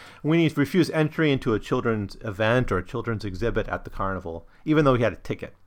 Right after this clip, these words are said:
He had the ticket and he was refused entry because he's black. He tries to tell this story to his grandmother, and she actually tries to justify it. But this neighbor woman, Sister Johnson,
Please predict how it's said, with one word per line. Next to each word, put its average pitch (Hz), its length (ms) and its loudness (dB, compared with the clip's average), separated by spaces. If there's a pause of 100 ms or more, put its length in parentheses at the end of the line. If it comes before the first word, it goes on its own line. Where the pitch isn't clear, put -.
(360)
He 123 80 -4
had 120 80 -2
the 107 60 -8
ticket 110 340 -2
and 90 200 -6
he 104 200 -10
was 87 120 -10
refused 92 520 -10
entry 92 340 -10
because 87 340 -10
he's - 140 -12
black. 85 380 -10 (1300)
He 170 80 0
tries 262 240 8
to 269 80 -4
tell 214 220 8
this 185 140 4
story 175 260 4
to 160 100 0
his 127 120 2
grandmother, 135 600 2 (180)
and 147 140 -6
she 233 180 0
actually 254 220 2
tries 175 280 2
to 131 100 -2
justify 107 520 -4
it. - 160 -14 (520)
But 147 220 8
this 160 260 0 (140)
neighbor 175 380 8
woman, 95 320 2
Sister 120 320 -6
Johnson, 131 640 -2